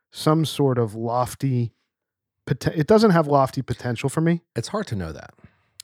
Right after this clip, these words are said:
Speaker 1: I'm just not sensing it. You know, Pu-, Puba always uses that word preview.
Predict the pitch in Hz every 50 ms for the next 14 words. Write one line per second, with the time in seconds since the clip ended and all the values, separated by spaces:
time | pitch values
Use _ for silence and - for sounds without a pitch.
0 | - - _ - 156 175 196 180 208 180 - - 170 151 147 135 - - 143 135
1 | 127 - - 110 107 117 135 147 147 143 127 - - 175 175 160 156 - 156 139
2 | - - 175 170 160 139 139 139 135 120 127 131 120 120 110 120 117 120 120 117
3 | 110 - - - 151 151 151 147 175 185 190